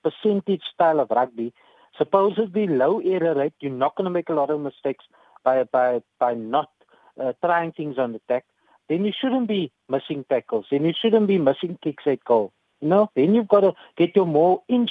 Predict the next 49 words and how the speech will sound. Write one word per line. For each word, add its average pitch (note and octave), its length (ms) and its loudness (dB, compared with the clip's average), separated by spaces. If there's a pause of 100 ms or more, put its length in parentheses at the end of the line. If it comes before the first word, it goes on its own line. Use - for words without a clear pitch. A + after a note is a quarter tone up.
(120)
perfect F3+ 460 0
every F#3 260 0
time, D3 280 0
because A#2+ 200 -4
that's D3 200 0 (180)
all G#3+ 240 4
you've F#3+ 140 0
got D3 180 0
to D#3+ 60 -2
offer. A#2 320 -4 (460)
You D3+ 100 -2
don't G#3+ 160 4
want D#3+ 280 4
to G#3 60 2
go D3+ 260 2
further C3+ 300 2
than A#2 200 -4
that. G2+ 140 -10 (380)
And C#3+ 120 -2
I E3 80 2
think G3+ 260 2
that C3 180 2
is F#3+ 140 0
the F3+ 100 2
frustrations, D3 720 -2 (320)
uh, C3 40 0
uh, C3+ 360 2
of C3+ 180 -2
the C3+ 80 0
fans, C#3 380 0
certainly D#3 260 0
on C#3 100 0
social C#3+ 300 -2
media, A#2+ 360 -2
you A#2 80 0
know. B2+ 160 2 (200)
When C#3+ 140 -2
they F3 120 2 (100)
see G3 140 2
a, F3 120 2 (200)
a, C#3+ 60 2 (200)
a D3+ 40 -6
Faf F3+ 260 2
de E3 100 0
Klerk, E3+ 280 0 (360)
uh, C3+ 240 -4 (120)
kicking F#3+ 300 -4
a E3 60 2
box C#3+ 320 0